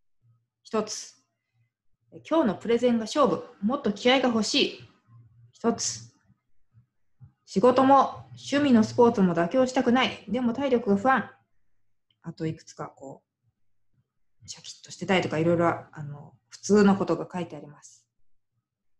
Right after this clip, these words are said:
一つでも当てはまったら、スゴジュウがお役に立つ可能性大ってありますけど。まあ、そうですよね。セクシャル、エキサイティング、パワフルができる人は、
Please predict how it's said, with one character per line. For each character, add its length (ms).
一 240
つ 120
で 100
も 180
当 60
て 80
は 120
ま 120
っ 80
た 100
ら、 100
ス 120
ゴ 160
ジ 140
ュ 60
ウ 40
が 300
お 60
役 240
に 60
立 300
つ 0
可 140
能 200
性 280
大 180
っ 180
て 100
あ 60
り 80
ま 120
す 80
け 100
ど。 200
ま 200
あ、 60
そ 140
う 20
で 100
す 120
よ 60
ね。 280
セ 220
ク 100
シ 140
ャ 60
ル、 80
エ 100
キ 100
サ 160
イ 120
テ 100
ィ 40
ン 40
グ、 100
パ 120
ワ 140
フ 120
ル 100
が 100
で 120
き 120
る 140
人 220
は、 320